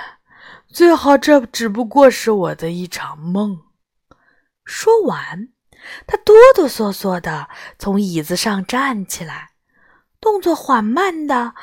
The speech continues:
仿佛是九十岁的老人。他是个神经相当敏感的人，胆子也很小。我心里想，妈妈说过，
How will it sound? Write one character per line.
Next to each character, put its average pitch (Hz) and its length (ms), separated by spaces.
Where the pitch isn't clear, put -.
仿 196 300
佛 185 380
是 285 180
九 151 500
十 262 220
岁 427 240
的 233 140
老 151 260
人。 143 380
他 - 160
是 349 180
个 277 160
神 233 340
经 320 320
相 - 300
当 254 220
敏 175 360
感 160 300
的 147 80
人， 147 360
胆 233 380
子 359 560
也 214 160
很 185 460
小。 - 600
我 143 140
心 247 380
里 254 80
想， - 260
妈 403 120
妈 269 100
说 156 280
过， 147 360